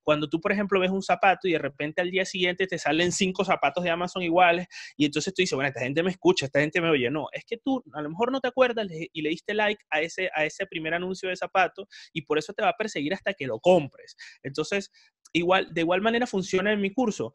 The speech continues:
Claro, yo no persigo a la gente agresivamente. Yo voy siguiendo de acuerdo a cómo vaya, vaya, vaya la gente interactuando. Todo es en marketing, acción y reacción. Y para, para cerrar la idea, cuando la gente llega al último capítulo de mi, o a mi última lección del curso de iniciación,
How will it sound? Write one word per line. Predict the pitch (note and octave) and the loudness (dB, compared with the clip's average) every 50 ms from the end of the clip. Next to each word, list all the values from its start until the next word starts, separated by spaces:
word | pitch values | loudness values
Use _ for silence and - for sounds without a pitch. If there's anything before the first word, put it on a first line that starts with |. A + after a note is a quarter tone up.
| - - _ | -14 -6 _
Claro, | - E3+ E3+ C#3+ | 4 6 6 6
yo | B2+ B2+ C#3 | 4 2 0
no | D#3 E3 | 0 0
persigo | - F#3 - - F#3 F#3 G3 | 0 -2 -2 0 2 2 2
a | |
la | - - | 2 2
gente | - E3 D#3 - F#3+ | 0 -2 0 0 0
agresivamente. | F#3 D#3+ D#3 - - D3 D#3 D3+ D3+ D#3 D3+ C3+ C3 C3+ A2 | 0 0 0 0 0 0 2 2 2 0 0 -2 -4 -6 -4
Yo | C3 C#3 | -2 0
voy | C#3 D3 D#3+ F3+ F3+ | 2 2 2 2 0
siguiendo | - - F#3 F3+ F#3+ G3 G3+ G#3+ G#3+ | -2 -2 0 0 0 0 0 0 0
de | F#3 | 0
acuerdo | D#3 - D#3 D3+ D3+ D#3 F3 | 0 2 2 2 2 2 2
a | E3 | 0
cómo | E3 F3 E3+ D#3 C#3+ | 0 -2 -4 -4 -2
vaya, | B2 B2 A#2+ B2 C3+ C3+ C3+ - | 0 0 2 2 2 2 2 0
vaya, | C#3 C3+ C#3 C3 C3 C3+ - | 0 -2 -2 -2 -2 -2 -6
vaya | C3+ B2+ B2+ C#3 C3+ C#3 D#3 | -10 -6 -2 0 2 2 2
la | E3+ D#3+ | 0 0
gente | C#3+ D3+ C3+ C#3 C#3 D#3 D#3+ D#3 D#3 C#3+ - - _ _ | -2 -4 -4 0 2 4 4 4 4 2 -2 -6 _ _
interactuando. | - D3+ D3 C#3+ C#3+ C#3 C3+ B2 - - D#3 D3+ C#3 C3 B2 B2 | -4 -4 -2 0 0 0 0 -2 2 4 6 6 6 4 0 -4
Todo | C3 E3 F3+ | -2 0 0
es | G3+ A3 G#3 F#3 | 0 0 -2 -4
en | E3+ | -2
marketing, | F3 F#3+ G3 G3+ G3 G3+ G3+ - G#3+ G3+ F#3+ - | 0 0 0 2 0 -2 -2 -2 -2 -4 -2 -4
acción | D3 C#3+ - - - G3+ G3 G3+ | -6 -6 -6 -2 2 2 4 4
y | G3 F3+ | 2 2
reacción. | D#3+ C3+ B2 - - - D3 B2 A2 A2+ - _ - - - _ _ _ _ _ - | 2 0 0 0 0 0 0 0 -2 -6 -14 _ -20 -20 -20 _ _ _ _ _ -2
Y | C3+ C#3 | 0 2
para, | C#3 D#3 D3 C#3+ - - _ | 4 4 2 2 0 0 _
para | D3 C#3 C3+ | 2 2 4
cerrar | - D3 C#3 D3 E3 E3 E3 | 2 2 4 6 4 4 4
la | F3+ | 4
idea, | F3+ E3+ D#3 C3+ A2+ G#2 - | 4 4 4 4 4 2 -2
cuando | - B2+ D3 D3 | -2 -2 -2 -2
la | D3+ | 0
gente | D3+ F#3+ F#3+ - A#3+ | -2 -2 -2 -2 0
llega | A#3+ B3 A#3+ A3 F3+ D3 | 0 2 2 2 2 2
al | B2+ B2+ C#3+ | 4 4 4
último | F#3 G#3 G#3 A#3 A3 G#3+ G3+ | 4 2 2 0 -2 -2 -2
capítulo | G#3 F#3 - G#3+ G#3 - E3 D3 C3 A2+ - - | -2 -2 -2 -4 -4 -4 -2 -2 -2 -2 -4 -4
de | - C#3+ C#3+ | -4 -4 -2
mi, | C3+ C3+ C3 B2+ B2+ B2 - | -2 -2 -4 -4 -6 -6 -4
o | A#2+ C3 | -4 -4
a | B2+ | -2
mi | C3+ C3+ | -2 -2
última | D3 E3+ E3 A3 A3 G#3+ | -2 -2 -2 -4 -2 -2
lección | G3+ G3 F#3+ - G#3 G3+ | -2 -2 -4 -6 -8 -6
del | F#3 C#3+ B2+ | -6 -8 -8
curso | - D#3+ E3 - - | -8 -10 -10 -8 -8
de | F#3+ F#3+ | -8 -8
iniciación, | F#3 F#3+ - F#3+ F3+ - - F#3 F3+ D#3+ F3 F#3+ | -8 -8 -8 -8 -8 -4 -4 -2 -2 -2 -6 -10